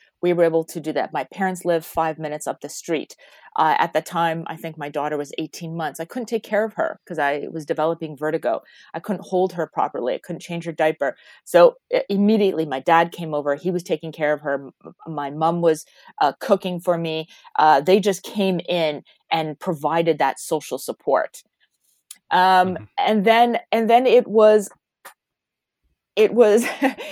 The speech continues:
Speaker 1: the neuropsychologist told me, I saw, I saw the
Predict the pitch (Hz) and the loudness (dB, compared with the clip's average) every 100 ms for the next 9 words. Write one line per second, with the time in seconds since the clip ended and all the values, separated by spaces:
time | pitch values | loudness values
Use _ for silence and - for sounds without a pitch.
0 | 466 208 220 220 233 277 269 233 214 - | -10 4 4 6 4 4 4 2 2 6
1 | 202 208 180 170 - 175 180 156 139 _ | 6 6 4 2 2 0 0 -2 -6 _
2 | _ _ - - - - 196 208 233 233 | _ _ -20 -20 -18 0 0 2 2 2
3 | 254 - 185 233 240 202 185 | 2 -2 -4 -4 0 0 0